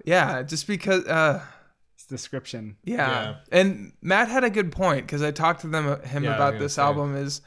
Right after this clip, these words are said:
Speaker 1: it's like like, early Children of Bodom with Jeff Walker vocals.
Speaker 2: Yeah, okay.
Speaker 1: Yeah.
Speaker 3: Yeah, 'cause I got, like, I was listening to it, and I'm like,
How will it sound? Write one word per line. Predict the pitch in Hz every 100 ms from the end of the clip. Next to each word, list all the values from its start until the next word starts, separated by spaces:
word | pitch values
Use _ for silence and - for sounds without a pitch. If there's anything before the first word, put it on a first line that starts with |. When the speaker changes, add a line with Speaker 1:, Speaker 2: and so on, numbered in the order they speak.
| - - -
Speaker 1:
it's | 147 147
like | 175 156 147 _ _ _ _ _ -
like, | 151 147 143 _ _
early | 156 180 202
Children | 196 - 185 175 170
of | 156
Bodom | 139 143 143 139 135 127 - -
with | 139 143 139 - -
Jeff | 143 151 143 -
Walker | 143 139 139 135
vocals. | 135 127 131 - - - - - _ _ _ _ _ -
Speaker 2:
Yeah, | 156 143
okay. | 156 139 139 _ -
Speaker 1:
Yeah. | - 143 127 175 - _ _ _
Speaker 3:
Yeah, | -
'cause | 139 151
I |
got, | 147 175 180
like, | 170 127
I |
was | 139 135
listening | 175 - 202 165 120
to | 127
it, | 113 117 127
and | 127
I'm | 123
like, | 113 -